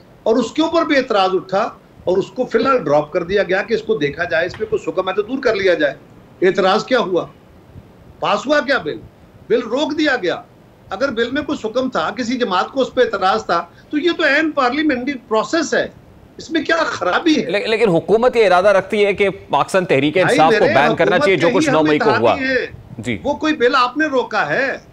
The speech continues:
Speaker 1: वो कोई ग-, बिल पीटीआई ने रोका है, वो बिल रोकने वाले कौन हैं?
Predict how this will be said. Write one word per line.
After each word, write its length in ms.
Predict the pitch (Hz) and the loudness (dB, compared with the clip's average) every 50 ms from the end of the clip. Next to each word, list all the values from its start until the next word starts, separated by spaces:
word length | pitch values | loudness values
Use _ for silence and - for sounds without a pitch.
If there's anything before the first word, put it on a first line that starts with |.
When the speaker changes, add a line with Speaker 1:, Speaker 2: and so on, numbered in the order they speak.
| - - - - - - - | -20 -20 -20 -20 -20 -8 -6
Speaker 1:
वो 100 | 220 254 | -6 -4
कोई 180 | - 294 294 | -2 -2 -2
ग-, 240 | - - 233 247 240 | 0 2 2 2 2
बिल 180 | - 262 285 262 | 0 -2 -4 -4
पीटीआई 400 | - 247 240 240 294 302 294 294 | -4 -8 -6 -4 -2 -2 -2 0
ने 120 | 285 262 | 0 -2
रोका 340 | 233 202 196 185 - 190 170 | -2 -2 -4 -4 -2 -2 -2
है, 140 | 147 156 214 | 0 -2 -2
वो 100 | 254 294 | -4 -6
बिल 180 | 247 214 269 294 | -4 -4 -4 -4
रोकने 360 | 269 226 233 220 226 254 311 | -2 -2 -2 -2 -2 -2 -4
वाले 260 | 330 320 311 311 302 | -2 0 0 0 0
कौन 300 | - - 233 233 220 202 | -2 -2 -2 -2 0 0
हैं? 160 | 165 131 - | -2 -4 -8